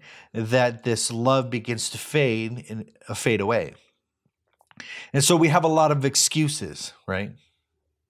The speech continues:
And we put a lot of responsibility on the woman's part and say, "You know what, if I just had a different woman, if, uh, you know, if she would just love God, if she would just pray and blah, blah, blah, blah, blah," when we need to understand that we need to do our part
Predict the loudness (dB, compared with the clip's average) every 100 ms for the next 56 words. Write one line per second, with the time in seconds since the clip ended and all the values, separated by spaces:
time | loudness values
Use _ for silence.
0 | _ -20 -20 _ _ -20 _ -4 0 2
1 | 2 2 2 4 2 0 -2 0 0 0
2 | -2 -2 -2 -2 -4 -6 -6 -4 -4 -2
3 | -4 -2 -2 -2 -4 -8 -6 -6 -6 -4
4 | -6 -6 -6 -6 -6 -4 -4 -6 -8 -10
5 | -6 -6 -4 -6 -10 -12 -12 -12 _ -20
6 | -20 -8 -6 -4 -6 -4 -4 -4 -6 -6
7 | -8 -8 -4 -4 -4 -2 0 0 -4 -6
8 | -6 -6 -10 -10 -12 -8 -2 0 0 -2
9 | -4 -2 -2 -2 -4 -4 -4 -2 2 2
10 | 0 -6 -16 -20 -20 -20 _ -4 -4 -2
11 | -2 -2 -4 -6 -4 -2 -2 0 -2 -2
12 | -4 -6 -8 -6 -6 -2 2 2 2 -4
13 | -2 -4 -8